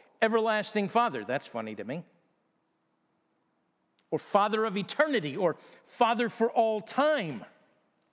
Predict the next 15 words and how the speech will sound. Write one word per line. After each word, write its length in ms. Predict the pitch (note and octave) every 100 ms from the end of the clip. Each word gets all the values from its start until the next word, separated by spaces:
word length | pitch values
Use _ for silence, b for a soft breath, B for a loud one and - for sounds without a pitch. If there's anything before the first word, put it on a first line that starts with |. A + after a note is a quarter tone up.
| _ _ _ _ _ _ _ _ _ _ _ _ _ _ _ _ _ _ _ _ _ B -
Not 140 | G3+
only 360 | A#3 C#4 C#4 A#3
is 120 | G3
he 180 | F#3+ F3+ B -
the 80 | F3+
King 720 | - - C#4 D4+ C4 F#3+ D3+
and, 140 | D3+ - B B
and 160 | F3+ E3+
the 140 | D#3+ - -
Lord, 680 | F3+ G#3 C4 C4+ C4+ A#3+ F3
and 160 | F3
is 120 | E3 D#3
he 140 | D#3 B B -
mighty 540 | G#3+ G#3+ B3+ A3+ F3+ D3+
God, 640 | A3+ B3 A#3+ F3+ D3